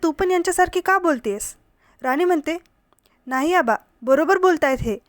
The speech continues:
आमचं लग्न झाल्यापासून इंद्रा सरांवर सगळं संकटच तर येत आहेत." मग त्या बाबांकडे वळून राणी म्हणते,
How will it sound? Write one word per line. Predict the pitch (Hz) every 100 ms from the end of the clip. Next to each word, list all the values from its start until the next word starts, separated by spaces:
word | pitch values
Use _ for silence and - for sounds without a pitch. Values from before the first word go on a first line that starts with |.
| _ -
आमचं | 254 254 320
लग्न | 254 277
झाल्यापासून | 330 339 339 339 294 285 285
इंद्रा | 254 302
सरांवर | 302 349 302 277
सगळं | 294 302 294
संकटच | - 240 269 311 330 -
तर | 359
येत | 359 370
आहेत." | 330 277 _ _ _ _ _
मग | 269 302
त्या | 349
बाबांकडे | 277 254 302 311 359
वळून | 339 330 294 285
राणी | 262 262 302
म्हणते, | 277 220